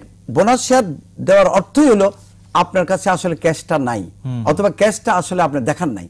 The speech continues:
Speaker 2: দেখান
Speaker 1: এটা
Speaker 2: নাই।
Speaker 1: ফেব্রিকেটেড করেছেন, কিছু
Speaker 2: হুম।
Speaker 1: একটা করেছেন, শেয়ারের সংখ্যা বাড়াচ্ছেন, যেটা আপনি পরবর্তী এক সময় একটা কিছু ঘোষণা করবেন, ইপিএস ভালো ঘোষণা করবেন,
Speaker 2: হুম, হুম, হুম।
Speaker 1: হয়তো একটা ক্যাশ ডিভিডেন্ডও দিবেন, দিয়া শেয়ারের দাম বাড়াইয়া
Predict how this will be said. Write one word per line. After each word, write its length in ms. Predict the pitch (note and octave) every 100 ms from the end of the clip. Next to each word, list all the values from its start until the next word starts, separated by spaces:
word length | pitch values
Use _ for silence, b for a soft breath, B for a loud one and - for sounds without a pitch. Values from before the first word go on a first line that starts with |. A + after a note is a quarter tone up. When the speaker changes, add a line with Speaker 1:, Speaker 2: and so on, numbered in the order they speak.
| -
Speaker 2:
দেখান 220 | G#2 C#3
Speaker 1:
এটা 160 | E3+
Speaker 2:
নাই। 80 | E3+
Speaker 1:
ফেব্রিকেটেড 500 | F3+ F3 G3+ A#3+ C4
করেছেন, 340 | - B3+ B3+ D4+
কিছু 180 | - C3
Speaker 2:
হুম। 60 | B3+
Speaker 1:
একটা 140 | C4+
করেছেন, 340 | A#3+ C4+ E4 C#4 b b b
শেয়ারের 420 | - - G#3+ C#4 G#3+ - - - B2 - -
সংখ্যা 300 | G3+ A3 C#4
বাড়াচ্ছেন, 380 | D4 C#4+ D#4 D4+ B -
যেটা 240 | D#3+ G3
আপনি 140 | G#3+ G3+
পরবর্তী 400 | G#3 G3+ F#3 G3
এক 100 | F3
সময় 240 | - A3 G#3+ B B -
একটা 260 | D#3 D3+
কিছু 240 | G3 F3+ G#3+
ঘোষণা 480 | D#3+ C#3+ E3+ G#3+ A3
করবেন, 300 | G3 G#3+ F#3+
ইপিএস 320 | E3+ G3+ F#3
ভালো 180 | G3+ G#3
ঘোষণা 280 | F3 A3
করবেন, 280 | A3 G3+ A3+
Speaker 2:
হুম, 60 | B2+
হুম, 100 | A2
হুম। 220 | G#2 F2 G2+
Speaker 1:
হয়তো 180 | F#3
একটা 140 | A3 A3
ক্যাশ 240 | A#3 B3
ডিভিডেন্ডও 360 | A3 B3 B3+ C4+
দিবেন, 300 | A3 C#4 B3+
দিয়া 240 | F#3+ B3
শেয়ারের 300 | - G3+ G#3+
দাম 140 | G#3+ G3+
বাড়াইয়া 240 | A3+ C#4+